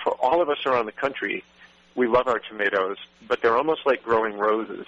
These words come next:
in that every endemic critter, disease, and weather variation will affect you. So we, we all struggle. We just all struggle in different ways." Um, two other things. Container gardening is becoming huge.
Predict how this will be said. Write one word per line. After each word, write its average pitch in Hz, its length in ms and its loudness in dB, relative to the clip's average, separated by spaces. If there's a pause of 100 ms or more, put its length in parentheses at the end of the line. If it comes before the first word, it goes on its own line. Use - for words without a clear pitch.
(120)
in 110 180 0
that 104 220 2 (120)
every 123 480 0
endemic 113 520 -2 (200)
critter, 139 480 2 (580)
disease, 117 600 0 (480)
and 107 180 0
weather 113 260 4
variation 104 760 0
will 107 160 4
affect - 400 0
you. 101 160 -8 (260)
So 120 100 4
we, 113 260 2
we 113 140 2
all 143 260 2
struggle. - 400 -2 (160)
We 107 100 -4
just - 260 -2
all 101 160 4
struggle 101 480 -2
in 104 140 -8
different 95 360 -4
ways." 117 320 0 (640)
Um, 110 300 0 (580)
two 185 140 4
other 160 240 2
things. 151 460 -6
Container 123 420 0
gardening 120 340 2
is 107 120 -8
becoming 98 440 -8
huge. 120 500 0